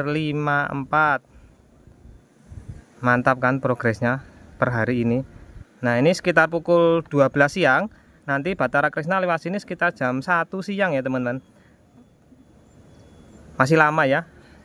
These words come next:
Jadi pes-, mesti saya nggak dapat momen itu ya. Nah, kita lihat, kita pantau dari udara. Ini teman-teman bisa lihat sendiri untuk relnya jenis R lima empat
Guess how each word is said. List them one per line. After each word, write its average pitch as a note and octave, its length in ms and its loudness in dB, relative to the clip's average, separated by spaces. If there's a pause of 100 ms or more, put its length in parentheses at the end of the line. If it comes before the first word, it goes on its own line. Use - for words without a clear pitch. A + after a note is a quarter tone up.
(160)
Jadi B2 240 -6
pes-, - 320 -4
mesti F3 320 2
saya G3 160 4
nggak C3 240 0
dapat C#3 160 -4
momen D3+ 240 0
itu C#3 240 -2
ya. C3 160 -2 (240)
Nah, D3+ 160 0
kita E3+ 320 0
lihat, D#3+ 160 2
kita E3+ 240 -2
pantau D#3+ 400 0
dari C3+ 320 -2
udara. C3 480 0 (600)
Ini C3+ 160 -4
teman-teman C#3 400 -2
bisa C3 240 -2
lihat C3+ 240 0
sendiri C3+ 400 0
untuk D3+ 320 0
relnya D3+ 400 2
jenis C3+ 320 0
R D3+ 240 0
lima D#3 240 -2
empat D3+ 480 0